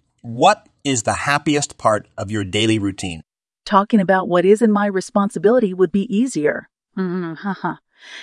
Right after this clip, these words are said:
Speaker 2: As in many startups, we all wear multiple hats, and I'm no different. However, I do have a significant focus on raising capital, leading commercial conversations with prospects, and ensuring I eliminate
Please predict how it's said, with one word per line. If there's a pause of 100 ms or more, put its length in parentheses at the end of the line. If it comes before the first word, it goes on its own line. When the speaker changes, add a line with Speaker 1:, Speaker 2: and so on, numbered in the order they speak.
Speaker 2:
As
in
many
startups,
we
all
wear
multiple
hats, (120)
and
I'm
no
different. (440)
However,
I (120)
do
have
a
significant
focus
on
raising
capital, (320)
leading
commercial
conversations
with
prospects, (260)
and
ensuring
I
eliminate